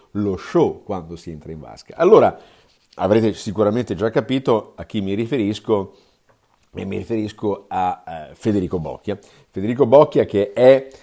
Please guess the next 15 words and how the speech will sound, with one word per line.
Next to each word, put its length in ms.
eh, 240
da 140
sempre 600
colui 280
il 100
quale, 420
il 100
re 140
squalo, 920
colui 280
il 100
quale 420
usa 280
lo 100
scettro, 920